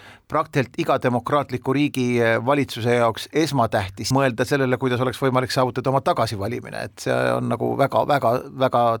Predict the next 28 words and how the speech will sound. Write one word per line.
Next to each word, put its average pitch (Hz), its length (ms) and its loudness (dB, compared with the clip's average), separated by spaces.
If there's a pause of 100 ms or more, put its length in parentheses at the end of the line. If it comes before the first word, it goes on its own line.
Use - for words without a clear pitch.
(200)
põhiline 131 400 0
asi, 120 240 -2
juhul 131 320 2
kui 117 140 -2 (100)
riik 127 240 -4
ei 117 80 0
ole 117 160 2
otseselt 110 320 -6
sõja, 110 300 0 (340)
sõjakünnisel, 123 720 0
nii 110 140 -8
et - 80 -8
siis 127 100 -2
võivad 113 240 -2
teised 110 240 0
asjad 113 160 -8
muutuda 113 300 -2
esmase 98 260 -4
tähtsusega 117 400 -2
asjaks. - 240 -10 (240)
Aga 147 140 2
ma, 156 180 2
ma 147 80 0
siiski 147 320 -2
nagu 143 160 2
jälle 139 160 2
sellist 131 320 -2
nagu 127 220 0